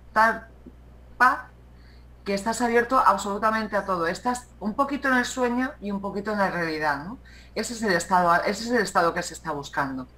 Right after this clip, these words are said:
Cuando tú logras mantener ese estado a lo largo del tiempo, con entrenamiento,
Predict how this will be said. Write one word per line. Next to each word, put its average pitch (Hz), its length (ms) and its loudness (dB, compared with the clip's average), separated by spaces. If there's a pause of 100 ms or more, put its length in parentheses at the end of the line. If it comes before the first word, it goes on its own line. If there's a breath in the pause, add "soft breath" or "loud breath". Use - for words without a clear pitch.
(340 loud breath)
Cuando 185 340 4
tú 240 280 4
logras 233 380 4
mantener 190 480 0
ese 190 200 -8
estado 190 560 0 (320 loud breath)
a 160 100 2
lo 156 100 -2
largo 190 300 4
del 196 320 -2 (100)
tiempo, 214 580 -6 (100)
con 139 120 -6
entrenamiento, 147 840 -2